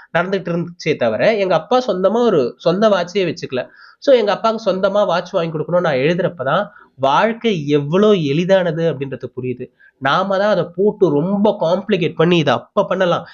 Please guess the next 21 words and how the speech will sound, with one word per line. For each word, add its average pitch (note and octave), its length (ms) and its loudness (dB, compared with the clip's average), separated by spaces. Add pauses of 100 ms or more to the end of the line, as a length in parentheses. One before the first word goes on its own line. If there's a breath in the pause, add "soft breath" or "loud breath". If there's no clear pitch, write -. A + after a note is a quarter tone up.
இது C#3+ 180 -2
இன்னொரு F#3+ 320 2
ரெண்டு F3 260 2
வருஷம் G3 280 0
கழிச்சு E3 260 -2
பண்ணிக்கலாம், D3 320 0 (180 loud breath)
இதை D#3 280 0
பொறுமையா G#3 520 4
பண்ணிக்கலாம்னு" D#3 340 0
சொல்லிட்டு D3+ 500 -4
சின்ன A#3 440 4
சின்ன A3+ 280 0
ஆசையை D3+ 300 -2
கூட D#3 160 -2
நவுத்தி, C#3+ 400 0
நவுத்தி, E3 320 0
நவுத்தி, B2 320 -2
நவுத்தி D#3+ 320 -2
பின்னாடி F3+ 240 2
எடுத்துட்டு C#3+ 260 -4
போய் F3+ 220 0